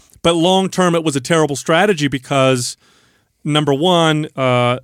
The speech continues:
I'm not validating what they're saying. Of course, they're looking at me as some twenty-something-year-old trainer. No, you know, how, what, you, what do you know about me? You love working out, right?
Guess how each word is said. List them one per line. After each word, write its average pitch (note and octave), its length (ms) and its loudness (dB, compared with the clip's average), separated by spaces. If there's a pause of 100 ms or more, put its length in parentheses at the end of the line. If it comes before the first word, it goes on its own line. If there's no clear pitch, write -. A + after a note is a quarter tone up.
(300)
I'm D3 140 -4
not E3+ 200 0
validating D3+ 500 2
what C#3 120 0
they're C#3 100 0
saying. C3 480 0 (220)
Of C3+ 160 -8
course, E3+ 220 2
they're E3 140 2
looking D#3 240 0
at D3 120 -2
me C#3+ 260 2
as B2+ 160 0
some B2+ 200 -2
twenty-something-year-old D3 720 -2
trainer. B2 460 2 (540)
No, C3+ 260 2
you C#3+ 100 -2
know, A#2+ 420 -2 (160)
how, D#3+ 240 0
what, F3+ 180 -2
you, E3+ 120 -12
what F#3+ 120 2
do F#3+ 40 -2
you F#3 60 0
know E3+ 140 4
about D3 200 -2
me? C#3 120 -4
You C3 160 -2
love D3+ 240 0
working B2+ 280 0
out, G#2+ 180 -4
right? B2 300 0